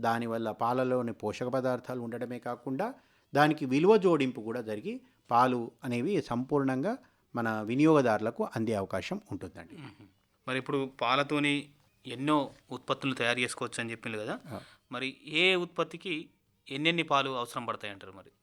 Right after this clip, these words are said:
Speaker 1: చాలా వరకు చూస్తుంటే మనకు ఒక అందాజా అనేది చాలా అవసరం.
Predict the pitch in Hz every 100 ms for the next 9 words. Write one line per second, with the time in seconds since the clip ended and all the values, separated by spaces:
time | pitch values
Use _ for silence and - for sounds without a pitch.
0 | _ _ _ _ - 185 196 190 185 185
1 | 151 160 147 170 160 151 117 - - _
2 | 127 135 135 143 131 135 131 - _ _
3 | 139 139 131 _ _ 127 156 196 196 190
4 | 147 151 156 123 120 120 107 - 95